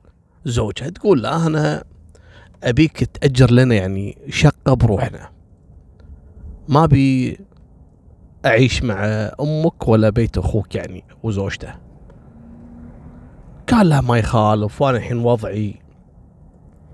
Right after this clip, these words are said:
المادي تعبان، إن شاء الله، يعني، إذا مشت معاي الأمور، إن شاء الله، يعني."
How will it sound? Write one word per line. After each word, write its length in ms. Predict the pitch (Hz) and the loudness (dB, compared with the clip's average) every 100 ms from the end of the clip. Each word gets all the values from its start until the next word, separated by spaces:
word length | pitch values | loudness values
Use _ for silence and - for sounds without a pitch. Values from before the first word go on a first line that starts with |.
| - - | -20 -2
المادي 720 | 131 113 113 123 110 117 110 | 0 2 0 0 -2 -4 -6
تعبان، 800 | - 110 104 123 131 117 110 107 - _ - - - - - - | -2 -2 2 4 4 2 0 -4 -14 _ -20 -20 -20 -20 -20 -10
إن 60 | 214 | -2
شاء 260 | - 311 285 | 2 4 4
الله، 160 | 190 | 4
يعني، 420 | 151 151 196 - - - - _ _ 139 | 2 0 -6 -10 -20 -20 -20 _ _ 0
إذا 200 | 165 156 | 4 6
مشت 360 | 175 202 185 | 4 2 2
معاي 260 | 160 113 147 | 2 4 4
الأمور، 520 | 117 113 135 226 359 | 4 0 2 2 2
إن 60 | 320 | -4
شاء 240 | - 339 | -2 -2
الله، 160 | 123 117 | -2 -4
يعني." 200 | 113 | -10